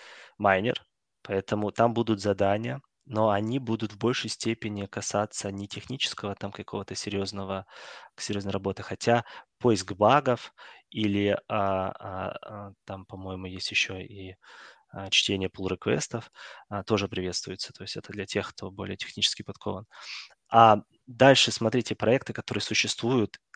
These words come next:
Просто у них тестнеты не заканчиваются за две недели. Вам нужно посидеть и просто ждать.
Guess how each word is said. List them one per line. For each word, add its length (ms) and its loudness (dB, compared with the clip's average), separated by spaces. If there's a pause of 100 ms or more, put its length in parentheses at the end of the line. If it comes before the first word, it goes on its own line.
(140)
Просто 340 6
у 20 0
них 180 -2
тестнеты 800 0
не 160 0
заканчиваются 800 2
за 140 0
две 240 2
недели. 440 0
Вам 180 -10
нужно 260 -4
посидеть 680 -2
и 40 -10
просто 320 -2
ждать. 480 -4